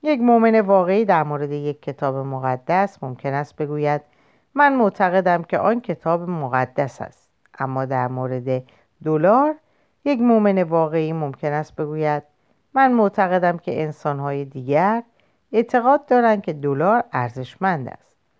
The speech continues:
روشن است که دلار فقط یک ابداع بشری است، اما تمام مردم دنیا به آن احترام می‌گذارند. در این صورت چرا انسان‌ها دست از تمام اسطوره‌ها و افسانه‌ها بر نمی‌دارند و خود را بر اساس توافق‌های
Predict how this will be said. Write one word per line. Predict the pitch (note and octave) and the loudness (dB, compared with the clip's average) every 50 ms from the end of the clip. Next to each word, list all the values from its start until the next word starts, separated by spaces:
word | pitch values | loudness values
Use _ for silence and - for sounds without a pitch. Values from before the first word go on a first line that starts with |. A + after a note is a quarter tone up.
| _ _ _ _ _ _ _ _ _ _ _ _ - | _ _ _ _ _ _ _ _ _ _ _ _ -4
روشن | - E4 F4 F4 - G4+ G4 F4 | 0 0 0 2 4 4 4 6
است | A#3+ G#3 - - | 4 2 2 0
که | G3+ F3+ | -4 -2
دلار | E3 F3 E3+ E3+ E3+ F3 F#3 | 0 0 2 2 4 2 2
فقط | - - F3+ E3 F3 F3+ D#3+ E3+ | 0 -2 -2 0 0 -2 0 -2
یک | F#3 F#3+ - - - | -4 -4 -6 -6 -6
ابداع | D3 D3+ C3+ C#3+ D3 D#3 E3+ F3+ F#3 | -6 -4 -4 -2 -2 0 0 0 -2
بشری | F3+ - C3+ B2+ - - - C3+ C3+ D3+ D3 B2 | -2 -2 -4 -4 -4 -6 -6 -4 -4 -4 -8 -10
است، | A2+ _ _ _ - | -12 _ _ _ -12
اما | - D3 B2+ C3 C3 C3 C3+ C3 _ _ _ _ _ _ - | -10 -8 -6 -4 -4 -4 -4 -6 _ _ _ _ _ _ -2
تمام | G#3+ G3+ G#3 A3+ A#3 A3+ G#3+ F#3+ | 0 0 2 4 4 4 2 2
مردم | F3 D#3+ D3 D3 C#3+ C3+ D3 C#3+ C#3+ C#3+ | 0 0 -2 -2 -2 -4 -4 -4 -4 -4
دنیا | C3+ C#3 C3 C3 C3+ C3+ C3+ C3 | -4 -4 -6 -4 -4 -4 -4 -4
به | B2+ C3+ | -2 -2
آن | B2 B2 C#3 D3+ - | -2 -2 -4 -6 -8
احترام | - C3+ B2 - - C3+ B2 C#3+ D3+ D3 | -8 -10 -10 -8 -8 -6 -4 -2 -4 -4
می‌گذارند. | B2+ A2+ A#2+ A#2 A#2+ A#2+ A#2+ - G#2+ - - - - _ _ _ _ _ _ _ _ _ _ _ _ _ _ _ _ _ _ - | -4 -8 -10 -12 -12 -14 -12 -10 -10 -10 -10 -12 -16 _ _ _ _ _ _ _ _ _ _ _ _ _ _ _ _ _ _ 0
در | D#4+ D#4 D4+ | 2 2 2
این | D4 C#4+ | 2 0
صورت | - - C4 A#3+ B3+ B3+ B3+ | -2 -2 4 4 4 4 4
چرا | - F4+ F#4 E4+ | 2 0 0 2
انسان‌ها | B3+ - - C#3+ C3 - - C#3+ C#3 C#3 C#3 C#3 | 2 0 0 -4 -6 -6 -8 -8 -6 -6 -6 -6
دست | C#3 D3 C#3+ C#3+ - - - | -2 -2 -2 -4 -4 -4 -6
از | C#3+ C3+ _ | -6 -6 _
تمام | - D3 C#3 C#3+ C#3 C#3 C#3 | -6 -6 -6 -6 -6 -8 -8
اسطوره‌ها | C#3+ - D3 C#3+ - - - - C3+ C3 C#3 C#3 C3 C#3+ D3 D#3 D#3 | -8 -8 -10 -10 -12 -14 -12 -10 -8 -6 -6 -6 -4 -2 0 0 0
و | C#3+ C#3 C3+ C3 _ _ _ _ _ _ _ - - | -2 -4 -6 -8 _ _ _ _ _ _ _ -2 0
افسانه‌ها | B3 B3 B3 - - - G#3 G3 F#3+ F#3+ F#3+ F#3+ F3+ | 2 2 0 0 -2 0 0 2 0 0 0 0 0
بر | E3 F3+ E3+ E3+ | 0 0 -2 -2
نمی‌دارند | F3 F3+ G3 G#3 G3+ D#3+ C3 C3 C3 A#2+ G2+ - - A#2+ | -2 -2 -4 -4 -4 -4 -6 -6 -6 -6 -8 -8 -10 -10
و | B2+ C3 | -10 -10
خود | - - D3 D3 C#3 D3 | -8 -8 -8 -8 -6 -4
را | D#3 D3 | -4 -2
بر | C#3 C#3+ C#3+ C#3+ | -2 -2 -2 -2
اساس | C#3+ - C#3+ C3+ - - C#3+ C#3 - | -2 -4 -8 -10 -10 -10 -10 -10 -10
توافق‌های | - C#3+ - - D3 C3+ C3+ C3 C3 - - C3 C3 - C#3 C3+ C3+ C3 C3+ C3+ C3 | -12 -14 -8 -6 -4 -4 -4 -4 -6 -8 -10 -10 -8 -6 -6 -6 -4 -4 -4 -6 -6